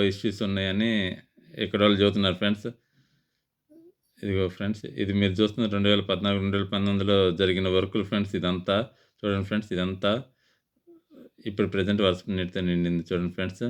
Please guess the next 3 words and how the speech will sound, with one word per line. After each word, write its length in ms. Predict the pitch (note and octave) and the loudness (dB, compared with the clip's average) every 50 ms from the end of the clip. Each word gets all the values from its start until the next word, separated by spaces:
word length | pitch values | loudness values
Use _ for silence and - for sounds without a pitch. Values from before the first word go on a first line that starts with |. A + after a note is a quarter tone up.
| B2+ - _ _ _ _ _ _ _ _ _ _ _ _ _ _ _ _ _ _ _ _ _ _ _ _ _ _ _ _ _ - - _ _ _ _ _ _ _ _ _ _ _ - - - - - _ _ _ _ _ _ _ _ _ _ _ _ D#4 D#4 - - - - _ _ _ _ _ _ - C#4 - - - - - - _ _ _ _ - _ _ _ _ - - - - - D#3 D#3 - _ _ _ _ _ _ - - - - D#3 - - - - - - _ _ _ _ _ _ _ _ - - - - - - - - - G#2 | -8 -10 _ _ _ _ _ _ _ _ _ _ _ _ _ _ _ _ _ _ _ _ _ _ _ _ _ _ _ _ _ -20 -20 _ _ _ _ _ _ _ _ _ _ _ -14 -12 -12 -12 -14 _ _ _ _ _ _ _ _ _ _ _ _ -20 -20 -20 -20 -20 -20 _ _ _ _ _ _ -20 -20 -20 -18 -20 -20 -20 -20 _ _ _ _ -20 _ _ _ _ -20 -20 -20 -18 -18 -20 -20 -20 _ _ _ _ _ _ -20 -20 -20 -20 -20 -18 -18 -18 -20 -20 -20 _ _ _ _ _ _ _ _ -20 -20 -20 -20 -20 -20 -20 -10 -10 -8
ఇక్కడ 160 | G2 G#2+ G#2 G2+ G2+ | -4 -2 -2 0 0
నుంచి 160 | G2+ G2+ A#2 A2 G#2 | 0 0 0 0 0
ఇంకా 160 | G2+ A2 | 2 2